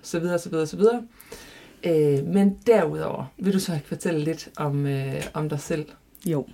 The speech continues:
Speaker 2: det
Speaker 1: Mhm.
Speaker 2: vil jeg da gerne.
Speaker 1: Mhm.
Speaker 2: Jamen, jeg hedder Claire Tastum, og jeg er uddannet noget, der hedder specialpsykolog i børne- og ungdomspsykiatri.
Speaker 1: Ja.
Speaker 2: Så det vil sige, at jeg er jo først og fremmest psykolog,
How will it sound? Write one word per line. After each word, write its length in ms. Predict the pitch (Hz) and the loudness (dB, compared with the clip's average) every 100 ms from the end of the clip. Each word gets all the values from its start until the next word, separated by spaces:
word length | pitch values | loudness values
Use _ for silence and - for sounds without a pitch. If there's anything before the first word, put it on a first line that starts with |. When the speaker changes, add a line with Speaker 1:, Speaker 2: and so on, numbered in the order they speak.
| - - | -16 -4
Speaker 2:
det 100 | 180 | 0
Speaker 1:
Mhm. 100 | 185 | 2
Speaker 2:
vil 60 | |
jeg 100 | 147 | 0
da 180 | 139 139 | -4 -6
gerne. 200 | 127 143 - | -10 -10 -8
Speaker 1:
Mhm. 180 | 196 202 226 - - - - - | 0 0 -2 -16 -20 -20 -20 -4
Speaker 2:
Jamen, 180 | 175 185 | 0 2
jeg 120 | 214 | 2
hedder 420 | 202 143 135 135 - | 2 2 0 -2 -6
Claire 300 | - 196 202 | 0 2 2
Tastum, 560 | 190 208 285 - 202 196 | -2 -2 -2 0 0 0
og 180 | 180 180 | -2 0
jeg 240 | 180 165 | 0 -2
er 420 | - 143 131 139 - _ _ _ _ _ | -4 -6 -6 -10 -14 _ _ _ _ _
uddannet 680 | - 226 233 196 170 147 139 - - - | 0 2 2 2 2 0 -2 -8 -20 -12
noget, 240 | - 165 165 | -4 0 0
der 60 | |
hedder 260 | 156 151 131 | -2 -4 -4
specialpsykolog 880 | - 175 - 240 185 185 175 180 165 | -6 -6 0 0 0 -4 -2 -2 0
i 160 | 151 143 - | -4 -4 -4
børne- 100 | 160 | 0
og 60 | 202 | 4
ungdomspsykiatri. 840 | 277 247 - 214 202 - 233 - - | 4 4 0 -2 -2 -2 -4 -6 -6
Speaker 1:
Ja. 140 | 131 - 277 - - - - - | -6 -4 -8 -10 -20 -20 -20 -16
Speaker 2:
Så 180 | - | -6
det 80 | 190 | 0
vil 80 | 196 | 0
sige, 380 | - 175 170 160 | 0 0 2 0
at 120 | 143 | 0
jeg 240 | 143 131 | -2 -2
er 40 | 127 | -2
jo 160 | 127 139 - - - | -2 -6 -14 -20 -6
først 260 | 165 147 | -6 -4
og 60 | 151 | -4
fremmest 260 | 160 147 | -2 -2
psykolog, 480 | - 139 147 285 294 | -2 -2 2 2 0